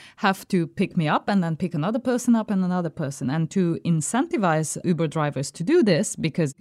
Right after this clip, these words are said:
economically it's not better for you as the driver, Uber is saying, "Well, on the first passenger, I'll only take a ten percent commission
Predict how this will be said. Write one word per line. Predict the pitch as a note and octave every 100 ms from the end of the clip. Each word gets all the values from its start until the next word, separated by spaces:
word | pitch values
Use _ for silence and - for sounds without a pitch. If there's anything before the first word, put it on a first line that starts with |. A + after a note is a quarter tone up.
| -
economically | G3+ - F3+ G#3 B3+ - D#3 D3
it's | D3 -
not | F#3+ D3
better | D#3 D3+
for | D3 -
you | D3+ E3+ D3+
as | D#3 -
the | C#3
driver, | G3 C#4+ C#4 D3+ - - -
Uber | - C#4 D4+
is | C4+
saying, | - C4+ B3
"Well, | G#3+ G#3+
on | G#3+ G#3
the |
first | - F#4 G4+ -
passenger, | E3+ - E3+ D#3+ G#3 C4+ -
I'll | G#3+ -
only | F#3 G3
take | F#3+ E3+ F3+
a |
ten | - E3+
percent | - E3 D#3 D#3
commission | D#3 C3+ - - -